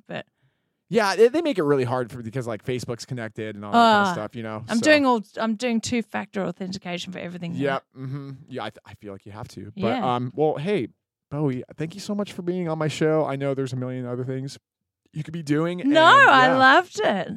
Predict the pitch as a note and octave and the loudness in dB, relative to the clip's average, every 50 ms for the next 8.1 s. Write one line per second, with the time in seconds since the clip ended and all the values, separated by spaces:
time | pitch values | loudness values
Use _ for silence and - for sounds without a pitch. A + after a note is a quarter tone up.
0 | - _ - - - A#2+ A2 A2 A2 A2 _ _ _ _ _ - - - D#3+ F#3 | -12 _ -10 -6 -2 0 0 0 0 -2 _ _ _ _ _ -20 -4 2 6 6
1 | G#3 G3 E3+ E3+ E3 E3+ F3 E3 E3 D#3+ D3+ - D#3+ F3 F3+ F3+ F#3 E3 D#3 D#3 | 8 6 6 6 6 6 6 6 4 2 0 -2 -4 -4 -2 -2 -4 -4 -2 -2
2 | D#3+ E3 - - - - - - C3 C3 C3+ C3 C3 B2+ B2+ C3 C3+ B2+ C#3+ D#3 | -2 -2 -2 -4 -8 -8 -6 -4 -4 -2 -2 -2 0 2 2 2 4 4 2 0
3 | D#3+ D#3+ A2+ G#2+ F#2+ F#2+ F#2 G#2 G2+ C3 B2 A#2 A#2+ B2 B2+ A#2+ - - C#3+ B2+ | -2 -2 -2 -2 -4 -4 -6 -6 -4 -2 -2 0 0 -2 -4 -2 2 2 2 2
4 | - - E3 E3+ F3+ G3+ G#3 D#3+ _ - B2+ A#2+ A2 G2 - - A#2 G#2 F#2+ F2 | 2 0 0 0 0 0 -2 -4 _ -6 -6 -4 -4 -4 -6 -6 -6 -8 -8 -8
5 | E2+ - - F#2 F2 F2+ - - - - _ _ - G3+ G3+ G3 G3+ G#3 G#3 G3+ | -10 -8 -6 -6 -6 -6 -6 -10 -14 -18 _ _ -10 -8 -6 -4 0 2 2 4
6 | G3+ G3+ F#3+ F#3+ _ - - - - - C#3+ D3+ D#3+ D3 D3+ C#3 - A2+ G#2 A#2 | 4 2 2 -2 _ -16 -20 -16 -10 -4 -4 -2 0 2 0 0 -2 -4 -8 -8
7 | A2+ G#2 F#2+ F2+ F#2 F#2 F#2+ - - F2 E2+ F#2+ G2+ G#2+ G#2+ - - E3 B3 D4+ | -8 -8 -8 -8 -8 -10 -12 -14 -14 -14 -12 -10 -10 -10 -8 -6 -6 -6 -6 -6
8 | C3+ | -8